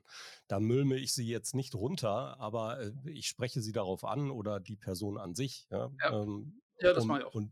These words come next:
Speaker 1: und bitte darum, das doch wenigstens zu entsorgen. Ähm, auf der anderen Seite betrifft das eben auch so viele andere Dinge. Ja, also Parken auf dem Behindertenparkplatz ist, ist genau dasselbe. Parken in der zweiten Reihe, obwohl direkt daneben noch Parkplätze frei sind und sowas,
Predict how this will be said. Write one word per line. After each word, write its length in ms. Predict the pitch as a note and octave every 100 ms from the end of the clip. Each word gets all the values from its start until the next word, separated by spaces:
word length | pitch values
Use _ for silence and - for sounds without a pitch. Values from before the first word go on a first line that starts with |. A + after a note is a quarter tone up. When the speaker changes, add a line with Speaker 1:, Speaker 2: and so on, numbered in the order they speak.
| -
Speaker 1:
und 220 | A2+ F#2+
bitte 400 | G#2 - A2 G#2+ -
darum, 300 | G#2 F#2+ G#2+
das 160 | G2 -
doch 160 | G#2
wenigstens 480 | G2 G#2 - G#2+ -
zu 120 | -
entsorgen. 520 | F2 E2+ F2 G2+ B2+ - - - - - _ -
Ähm, 560 | G#2 G2 G2 F#2 G#2 - _
auf 120 | G#2 -
der 120 | F2+
anderen 260 | G2+ A2
Seite 380 | G2 G#2+ A2+ A2
betrifft 460 | F#2+ - - A2 B2
das 120 | -
eben 240 | G#2+ G#2+
auch 120 | F#2+ -
so 100 | A#2+
viele 320 | - G#2 F2
andere 280 | A#2 G#2+ F#2
Dinge. 300 | E2 D#2 - _
Ja, 220 | F#2+ G2+
also 240 | G#2 F#2 G2 G#2+ -
Parken 260 | A2+ B2+
auf 120 | B2 A2
dem 100 | A#2
Behindertenparkplatz 960 | A2+ C#3 C3 G#2+ G#2+ A#2 - B2 -
ist, 140 | A2 C#3 D#3 C3
ist 320 | B2 - B2+ A2+
genau 220 | A#2 A#2
dasselbe. 580 | B2 G#2 F#2+ A#2 B2 A#2
Parken 320 | - G#2+ B2 A#2
in 80 |
der 120 | A2+ G#2+
zweiten 360 | - G#2+ A#2
Reihe, 280 | G2 G#2 B2
obwohl 560 | A2 G2 G#2+ A#2 A2+ G#2+
direkt 460 | G#2+ A#2 - - C3
daneben 720 | G#2+ G2 G2+ B2+ B2+ A#2+ A#2
noch 180 | A2 _
Parkplätze 540 | G#2+ - A#2 G#2+ -
frei 320 | - - B2+
sind 260 | A#2+ A#2 G#2+
und 120 | A2+
sowas, 260 | G#2+ A2